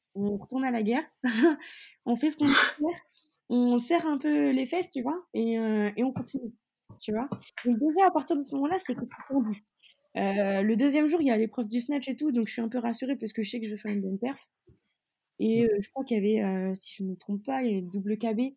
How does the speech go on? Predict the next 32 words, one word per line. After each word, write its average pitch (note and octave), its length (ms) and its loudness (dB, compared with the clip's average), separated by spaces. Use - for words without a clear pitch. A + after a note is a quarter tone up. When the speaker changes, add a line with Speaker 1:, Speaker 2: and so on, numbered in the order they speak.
Speaker 1:
avec G3+ 260 -2
le G#3+ 140 2
vélo, A3+ 260 2
là, F#3+ 160 0
les F#3+ 80 -2
cinquante G#3 400 -6
K, B3 160 -2
les A3+ 100 0
double G3 240 -4
K G3+ 160 -6
B. E3+ 60 -8
Donc G3 180 -2
déjà, A#3+ 260 -2
je B3 100 -2
sais B3 80 -2
Speaker 2:
Ok. C4 80 0
Speaker 1:
que - 180 -10
mes A3+ 140 0
hanches, C4+ 200 -4
elles G3+ 120 -2
vont G#3 120 -2
reprendre A#3 360 -4
un A#3+ 60 -2
coup. A#3 160 -8
Parce G3+ 140 -8
que G#3+ 80 -4
beaucoup C4 360 -6
d'extensions A#3+ 540 -6
de A3+ 160 -6
hanches A#3 220 -8
à G3 60 -4
mort, B3+ 360 -8